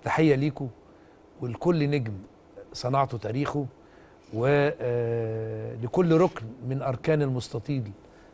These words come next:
الأخضر في استادات مصر كلها، كان ليكوا بصمة وكان ليكوا روح وكان ليكوا الدفعة المعنوية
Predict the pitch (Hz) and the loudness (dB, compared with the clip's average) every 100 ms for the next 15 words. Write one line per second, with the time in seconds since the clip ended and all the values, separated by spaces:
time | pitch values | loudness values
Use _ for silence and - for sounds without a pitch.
0 | - - - - 120 143 - 135 143 131 | -20 -20 -20 -10 0 0 0 0 2 0
1 | - 127 - 139 135 165 147 - 143 131 | -8 -10 -2 2 6 6 4 -4 -8 -6
2 | 120 - 120 123 120 107 - - _ _ | -8 -8 -4 -4 -4 -8 -20 -20 _ _
3 | - 123 131 139 123 104 - 139 123 - | -8 -4 -4 -4 -2 -2 -2 -6 -8 -10
4 | 113 110 120 131 127 123 127 101 - - | -12 -8 -6 -6 -4 -2 -2 -2 -8 -20
5 | - - - - - 113 131 127 151 - | -20 -20 -20 -20 -12 -6 -2 0 -2 -4
6 | - 120 117 147 123 113 110 107 120 120 | -6 -2 -2 0 0 -2 -4 -4 -4 -2
7 | 117 | -4